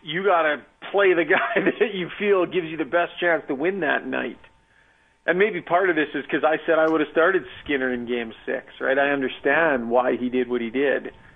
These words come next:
But it, I do wonder if there isn't a bigger conversation about convention and conventional wisdom. And, and, you know, I, I'd be interested to know, you know, the Stanley Cup championship teams over the last fifteen years, take their goaltending,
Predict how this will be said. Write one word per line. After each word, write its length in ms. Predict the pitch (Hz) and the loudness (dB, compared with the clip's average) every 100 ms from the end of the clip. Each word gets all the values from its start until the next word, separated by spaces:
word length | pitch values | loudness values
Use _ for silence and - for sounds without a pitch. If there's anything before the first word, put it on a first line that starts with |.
| _ _ _ - _ - | _ _ _ -20 _ 0
But 160 | 151 | 2
it, 80 | 156 | 4
I 140 | 147 156 | 4 2
do 240 | 151 190 | 2 0
wonder 380 | 175 233 170 143 | 2 2 2 0
if 100 | 131 | 2
there 160 | 147 151 | 2 2
isn't 240 | 139 143 | 2 -2
a 40 | |
bigger 280 | 123 151 139 | 0 0 0
conversation 720 | 143 147 139 135 156 160 147 | 0 0 0 0 0 0 0
about 380 | 135 131 131 131 | 0 2 2 0
convention 580 | 135 123 151 143 127 107 - | -8 -2 -2 -2 -6 -8 -10
and 120 | 139 123 | -12 -8
conventional 440 | 127 135 131 127 | -4 -2 -2 -2
wisdom. 520 | 139 143 120 117 110 - | 0 -2 -4 -8 -10 -6
And, 320 | 120 123 113 - - - _ _ - | -4 -4 -12 -16 -20 -20 _ _ -2
and, 480 | 113 120 120 117 - - | 0 2 0 -4 -4 0
you 160 | 143 135 | 2 4
know, 100 | 131 | 4
I, 340 | 139 139 143 | 4 4 0
I'd 100 | 147 | 0
be 140 | 156 | 0
interested 420 | 165 165 - 170 - | 0 -2 -6 -6 -6
to 80 | |
know, 520 | 156 160 202 135 101 92 - - | -2 2 2 2 -2 -8 -20 -12
you 200 | 135 127 | -6 -2
know, 400 | 131 147 143 123 | 2 2 2 0
the 80 | 120 | -8
Stanley 280 | - 143 143 | 0 2 2
Cup 180 | 143 139 | 0 0
championship 600 | 151 139 139 127 139 135 | 2 2 0 -2 -2 -2
teams 240 | 147 143 | -4 0
over 120 | 139 139 | 0 2
the 80 | |
last 220 | 139 135 - | 4 4 2
fifteen 420 | 151 139 143 139 | -2 -2 -4 -2
years, 300 | 139 160 139 - | 0 2 0 0
take 160 | 143 135 | -6 -4
their 100 | 127 | -2
goaltending, 720 | 131 156 160 135 127 131 | 0 0 0 0 2 0